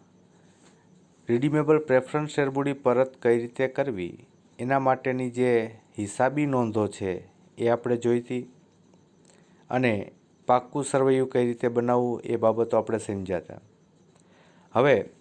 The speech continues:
આપણે એક એક્ઝામ્પલ દ્વારા આ બાબતોને સમજીએ, એટલે કે રિડીમેબલ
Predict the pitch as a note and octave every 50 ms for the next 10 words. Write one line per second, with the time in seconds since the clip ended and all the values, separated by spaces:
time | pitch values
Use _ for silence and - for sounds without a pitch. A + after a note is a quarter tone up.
0 | _ _ _ - - - C3 C3 - C#3+ D3 C#3+ C#3+ - - B2 A#2+ A#2 A#2 C#3
1 | D3+ D#3+ D#3 D#3 D3+ C#3 B2+ B2 B2+ B2 A2 G2 F#2 - - - B2 B2+ A#2+ B2
2 | A#2+ A#2 A#2+ A#2 - A2+ G#2+ G#2+ G2 - - G#2 G#2 G2 F2+ F#2 F2+ F2 F2+ F#2+
3 | G#2+ A#2+ A#2 - C#3 C3 A2+ A2 A2+ B2+ B2+ C3+ C#3 C3+ C#3+ D3